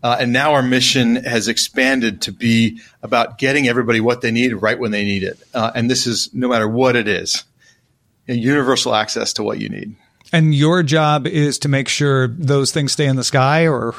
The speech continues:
Speaker 2: or how would you describe
Speaker 1: <laughs> Yeah.
Speaker 2: it?
Speaker 1: Yeah. I, I have a fun job at Zipline. My, my job is kind of this intersection of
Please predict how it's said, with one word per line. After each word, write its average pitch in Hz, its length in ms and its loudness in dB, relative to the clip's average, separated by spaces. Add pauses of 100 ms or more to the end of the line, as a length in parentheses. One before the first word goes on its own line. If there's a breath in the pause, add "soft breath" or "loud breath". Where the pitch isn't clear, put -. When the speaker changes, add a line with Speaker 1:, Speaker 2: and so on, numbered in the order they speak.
Speaker 2:
or 120 300 -2
how 156 160 2
would 143 120 4
you 135 120 4
describe 117 320 0
Speaker 1:
<laughs> - 160 2
Yeah. - 320 -4
Speaker 2:
it? - 60 -8 (500 loud breath)
Speaker 1:
Yeah. 139 420 2 (180 loud breath)
I, 170 180 -2
I 147 160 2
have 208 100 0
a 185 80 2
fun 165 240 0
job 127 260 2
at 107 60 -4
Zipline. 104 400 -2
My, 139 140 2
my 156 200 2
job 143 340 2
is 135 280 2
kind 135 180 0
of 113 60 -2
this 113 180 -4
intersection 123 720 0
of 107 400 0